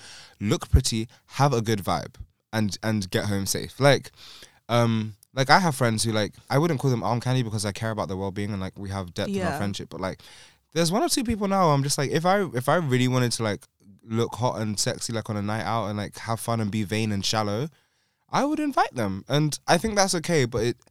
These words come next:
Speaker 2: Yeah.
Speaker 1: I, I
Speaker 2: But I feel
Speaker 1: think
Speaker 2: like arm candy was, like, a, an intentional phrase. Like, that kind of implies
Speaker 1: Mm.
Speaker 2: that you're, like, I don't know,
Speaker 1: Do you
Speaker 2: being
Speaker 1: feel?
Speaker 2: objectified.
Speaker 1: I, I'm guessing that you might f-, you might feel like your friends are inviting you out just so that they can look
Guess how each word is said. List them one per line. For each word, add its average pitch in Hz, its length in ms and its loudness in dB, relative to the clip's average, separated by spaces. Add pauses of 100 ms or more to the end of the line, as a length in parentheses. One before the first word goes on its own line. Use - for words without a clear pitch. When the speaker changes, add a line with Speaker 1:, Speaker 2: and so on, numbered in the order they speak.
(320)
Speaker 2:
Yeah. 110 100 0
Speaker 1:
I, 131 40 6
I 131 400 6
Speaker 2:
But - 100 4
I 254 120 10
feel 339 160 4
Speaker 1:
think 330 180 6
Speaker 2:
like - 140 0
arm 220 280 6
candy 202 260 -2
was, 185 80 -4
like, 170 200 -8
a, 156 80 -8 (220)
an 175 160 -4
intentional 175 600 -2
phrase. 151 360 -2
Like, 151 100 -4
that 226 100 6
kind 254 160 6
of 240 80 6
implies 196 400 10
Speaker 1:
Mm. - 20 -2
Speaker 2:
that - 120 0
you're, 170 120 4
like, 151 260 0 (500)
I - 40 -16
don't 156 100 -10
know, 143 180 -10 (160)
Speaker 1:
Do 143 80 2
you 151 60 6
Speaker 2:
being 175 80 2
Speaker 1:
feel? 175 80 4
Speaker 2:
objectified. 156 540 -6
Speaker 1:
I, 127 40 4
I'm 127 120 6
guessing 147 300 2
that 127 80 -2
you 113 100 -2
might 117 160 0
f-, 101 140 -10
you 113 180 -4
might 117 220 -2
feel 110 240 -4
like 98 360 -6
your 107 200 -4
friends 123 420 -4 (120)
are 104 160 -4
inviting 107 640 -4
you 98 280 -8
out 92 300 -6
just 101 360 -4
so 110 100 -4
that 90 160 -12
they 95 140 -8
can 95 200 -10
look 87 100 -12